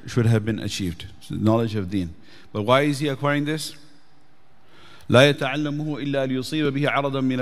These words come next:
الدنيا," only for worldly gain and fame and recognition. This is such a major sin.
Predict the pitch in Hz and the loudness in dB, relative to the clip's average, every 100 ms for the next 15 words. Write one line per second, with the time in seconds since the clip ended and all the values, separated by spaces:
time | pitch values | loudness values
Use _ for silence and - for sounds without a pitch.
0 | 117 127 143 147 143 - 139 143 135 123 | -2 0 2 2 0 -2 2 2 2 4
1 | 131 139 131 117 127 123 117 107 127 120 | 6 6 2 2 2 2 2 2 0 0
2 | 113 113 110 110 - - - - - - | 0 -2 -2 -2 -6 -10 -16 -20 -20 -20
3 | - - - - - - 107 120 135 - | -18 -18 -18 -20 -20 -6 0 2 2 2
4 | 165 160 135 147 147 135 170 156 | 2 2 4 4 4 0 0 -2